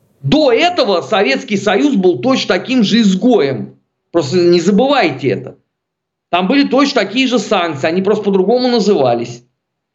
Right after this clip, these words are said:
Победа во Второй мировой войне, да,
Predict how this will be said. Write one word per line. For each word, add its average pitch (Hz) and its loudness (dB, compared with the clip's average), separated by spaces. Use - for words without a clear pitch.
Победа 180 0
во 147 -4
Второй 196 0
мировой 160 0
войне, 214 2
да, 202 -2